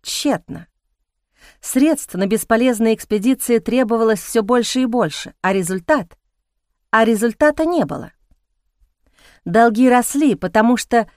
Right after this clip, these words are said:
спонсоры отказывались вкладываться в заведомо гиблое предприятие,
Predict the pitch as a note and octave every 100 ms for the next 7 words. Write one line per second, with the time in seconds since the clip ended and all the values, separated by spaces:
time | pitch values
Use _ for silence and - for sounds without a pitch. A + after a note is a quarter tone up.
0 | _ - - C#4 C4 - B3 B3 B3+ C4
1 | - D4+ A#3+ E3+ D#3+ D3 D#3 - _ _
2 | _ - G#3+ A3+ A3 G#3 G3+ - G3+ F3+
3 | G#3 A#3 G#3 G#3 F3+ A3 G3+ G#3 G3+ A3
4 | G#3+ A#3 A#3+ G3 D3 - -